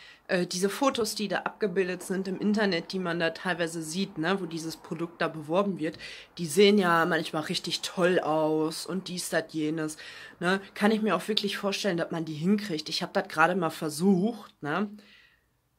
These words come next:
Äh, hör mal, wer stellt denn bitte draußen auf der Straße, wenn man unterwegs ist, sein Handy auf ein Stativ?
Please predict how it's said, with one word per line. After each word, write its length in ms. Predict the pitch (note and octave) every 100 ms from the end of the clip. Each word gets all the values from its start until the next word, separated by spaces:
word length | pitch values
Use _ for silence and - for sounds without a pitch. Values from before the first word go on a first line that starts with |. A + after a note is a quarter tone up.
| -
Äh, 360 | E3 F3 F3 E3+ _ _ _
hör 100 | G3
mal, 140 | A3+ E3+
wer 220 | F3 F#3+
stellt 640 | A#3+ - - F#3 G3+ B3 A3
denn 200 | F3+ D#3+
bitte 560 | D#3+ - D#3+ D3+ G#3 - _ -
draußen 600 | E3 C#3+ F#3+ B3 - -
auf 220 | D#3+ G#3
der 120 | -
Straße, 600 | E3+ - - E3+ G3+ G3
wenn 100 | E3+
man 140 | E3+ E3
unterwegs 580 | F3 F3 D3+ E3 G3 -
ist, 180 | - - - -
sein 260 | F3 F3+
Handy 800 | D3 C#3 E3 G#3 B3 F3 E3 G3
auf 220 | D3+ D#3
ein 80 | F3
Stativ? 920 | - - D3+ - - F3+ G#3 - -